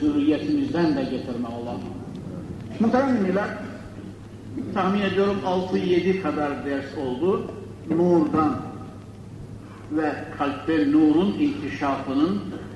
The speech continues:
yolları, buna vesile olan amellerden söz ettik.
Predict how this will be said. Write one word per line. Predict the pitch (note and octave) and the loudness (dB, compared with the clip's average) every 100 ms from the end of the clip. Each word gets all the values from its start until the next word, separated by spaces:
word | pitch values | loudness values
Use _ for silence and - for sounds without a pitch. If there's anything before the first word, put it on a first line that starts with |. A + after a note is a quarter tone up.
| B2+ | 2
yolları, | D3 C#3+ C#3+ C#3+ C#3 C#3 - - - - - - - | 6 6 6 4 2 0 -4 -8 -12 -10 -10 -10 -2
buna | D3 D3+ C3+ | 4 6 6
vesile | C#3 - C#3+ F3 | 2 4 4 6
olan | C#3+ D#3 F3+ | 4 2 0
amellerden | C#3+ C3+ C3 B2 B2+ C#3 E3+ F#3+ - - - | 0 0 0 0 0 2 2 0 -6 -10 -2
söz | E3+ | 0
ettik. | C#3 A#2+ A2 - | 0 -2 -8 -10